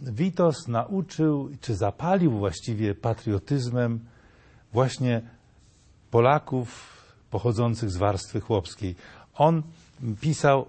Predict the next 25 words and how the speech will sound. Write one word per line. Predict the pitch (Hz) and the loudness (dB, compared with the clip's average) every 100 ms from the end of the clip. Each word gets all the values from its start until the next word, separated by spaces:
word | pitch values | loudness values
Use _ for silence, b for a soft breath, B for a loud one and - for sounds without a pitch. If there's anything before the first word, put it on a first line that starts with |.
| - | 0
o | 131 | 0
tym | 123 123 117 | 0 -2 0
tak: | 117 98 - - - _ _ b b b b b b b _ | 2 0 -2 -18 -20 _ _ b b b b b b b _
„Bardzo | 127 127 165 143 | 2 4 4 2
wielu | 131 170 196 160 | 2 2 4 2
też | 135 104 95 | 0 -2 -2
wie, | 127 151 123 | 2 2 2
że | 98 107 | 0 -2
w | 95 | 0
dużej | 147 123 110 | 0 0 0
mierze | 110 147 131 110 | 2 2 2 0
przyczyniłem | - 117 - 110 139 156 131 | -2 -4 -2 -2 0 0 0
się | 123 | -2
do | 107 | -2
tego, | 101 147 135 113 | 0 0 0 0
że | 110 | 0
mnogie | 110 113 107 113 151 180 156 156 | 0 0 2 4 4 4 2 0
tysiące | 160 110 - 143 151 139 - 131 | -2 -6 -2 0 2 0 -2 -4
chłopów, | - 110 117 113 92 82 - - - b b b b b b _ | -2 0 0 -2 -10 -12 -16 -20 -20 b b b b b b _
do | 107 117 | -2 2
niedawna | 120 117 143 131 123 113 | 2 4 2 2 -2 -4
ciemnych | - 135 135 117 98 90 - | -2 0 2 2 0 -4 -4
albo | 104 101 | -2 -2
tylko | 98 123 117 104 | -2 -4 -2 -4
cesarskich, | 95 - 104 - 127 139 107 - 101 76 - | -4 -4 -2 2 4 2 0 -10 -14 -16 -18